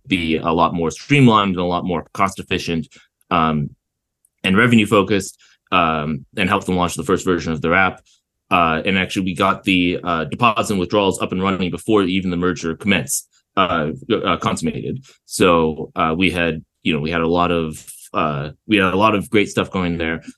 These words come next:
Um, unfortunately, when we pushed, when we were doing that process, uh, we cr-, we created some friction because the C T O at that time,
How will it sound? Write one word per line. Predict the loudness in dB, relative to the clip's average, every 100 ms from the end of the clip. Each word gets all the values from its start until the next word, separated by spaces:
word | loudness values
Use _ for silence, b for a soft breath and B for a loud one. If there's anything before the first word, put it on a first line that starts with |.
| _ 2
Um, | 2 4 0 -6 _ -6
unfortunately, | 0 4 4 6 6 6
when | 4 2 0
we | 0 -2 -6 -4
pushed, | 0 0 0
when | -2 0
we | 0
were | -2 -4 -4 _ -6
doing | 2 6 6
that | 4 -2 -2
process, | 0 0 -6 -6 -10 b b 2
uh, | 2
we | 2
cr-, | -2 -10 -8 -6
we | 0 0
created | 4 4 4
some | -2
friction | 0 2 2 0
because | 0 0 0 0
the | 2 2 2 -2
C | -2
T | 0 4
O | 2
at | 2
that | -6 -6
time, | -2 -2 -2 -6